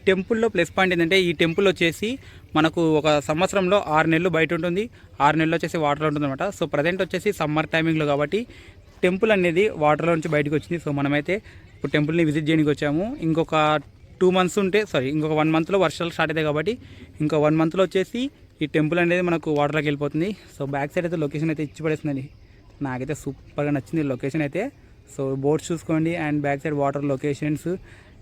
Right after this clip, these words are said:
and మ్యా-, మీకు బ్యాక్ సైడ్లో చూపిస్తాను. నా బ్యాక్ సైడ్లో చూడండి. So చుట్టూ గోదావరి ఉన్నట్టుంది ఇలా, ఇగోండి గోదావరి ఉన్నట్టుంది. So గోదావరి లొకేషన్లో ఉన్నట్టు ఇచ్చి పడేసింది. So నేను ఒక్కనే కాదు, నాతో పాటు నా ఫ్రెండ్స్ వచ్చారు.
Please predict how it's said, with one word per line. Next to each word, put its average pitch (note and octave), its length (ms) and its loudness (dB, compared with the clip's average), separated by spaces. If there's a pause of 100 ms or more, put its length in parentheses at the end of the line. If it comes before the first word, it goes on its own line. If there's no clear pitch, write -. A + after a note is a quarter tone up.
(140)
and C#3 200 0
మ్యా-, D3+ 260 2
మీకు F3 180 -2
బ్యాక్ F3 160 4
సైడ్లో G3+ 200 2
చూపిస్తాను. D#3+ 360 -2
నా F3 140 -2
బ్యాక్ C#3+ 160 -2
సైడ్లో D#3+ 160 -2
చూడండి. F3+ 180 -2 (380)
So C#3 100 -4 (640)
చుట్టూ F#3 280 -4 (100)
గోదావరి E3+ 300 0
ఉన్నట్టుంది E3 280 -2
ఇలా, A#3+ 100 -2 (540)
ఇగోండి A#2+ 240 -8 (2250)
గోదావరి E3 340 2
ఉన్నట్టుంది. D#3 300 -2 (140)
So D3 180 -6
గోదావరి D#3+ 340 -2
లొకేషన్లో E3 480 -4
ఉన్నట్టు D#3 240 -4 (200)
ఇచ్చి - 220 -16
పడేసింది. D#3 340 -2 (500)
So D#3 140 0
నేను D#3 120 2
ఒక్కనే F#3+ 300 2
కాదు, G3 160 2
నాతో F3 160 2
పాటు E3+ 140 2
నా D3+ 100 -2
ఫ్రెండ్స్ D3+ 200 0
వచ్చారు. D#3+ 280 -2